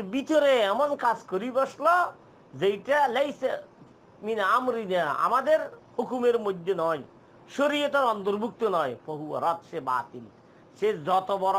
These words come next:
কাজ করুক, সে যত কিছু করুক, সেটা বাতিল। এখন অর্থ হচ্ছে, আপনি মাদ্রাসা পড়াইতেছেন, মাদ্রাসা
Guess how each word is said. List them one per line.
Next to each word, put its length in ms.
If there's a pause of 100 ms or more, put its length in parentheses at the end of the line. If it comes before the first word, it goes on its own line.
(120)
কাজ 160 (120)
করুক, 280 (760)
সে 100 (220)
যত 220 (140)
কিছু 220 (100)
করুক, 260 (500)
সেটা 220 (100)
বাতিল। 360 (300)
এখন 160 (100)
অর্থ 140 (140)
হচ্ছে, 340 (760)
আপনি 180 (100)
মাদ্রাসা 420 (120)
পড়াইতেছেন, 560 (1000)
মাদ্রাসা 520